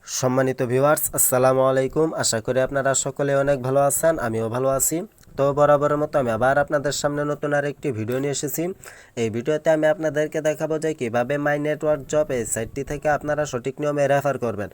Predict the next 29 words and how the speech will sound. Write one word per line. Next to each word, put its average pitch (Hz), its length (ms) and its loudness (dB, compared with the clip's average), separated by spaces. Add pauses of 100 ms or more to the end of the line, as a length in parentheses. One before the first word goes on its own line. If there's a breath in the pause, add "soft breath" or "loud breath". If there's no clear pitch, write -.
(240 loud breath)
তো 143 80 -4
ভিউয়ার্স, 151 280 0
অনেকে 151 200 -2
কিন্তু 151 240 -2
এখানে 151 300 -2
রেফার 123 340 -2
করতে 147 300 -4
পারেন 147 340 0
না 151 200 2
এবং 151 300 0
অনেকে 120 280 -4
আমাকে 139 220 -4
বলছেন 147 320 -2
যে, 147 120 -2
"ভাই, 147 200 4
রেফার 120 340 -2
কোড 147 260 -6
কোন 147 120 -4
জায়গায় 143 240 0
পাবো, 147 280 0
রেফার 127 300 -2
কোড 147 180 -6
কোথায় 147 240 -2
পাবো, 143 200 0
আমরা 143 220 -2
তো 143 140 -6
খুঁজে 151 220 -2
পাচ্ছি 143 300 -2
না।" 95 120 -8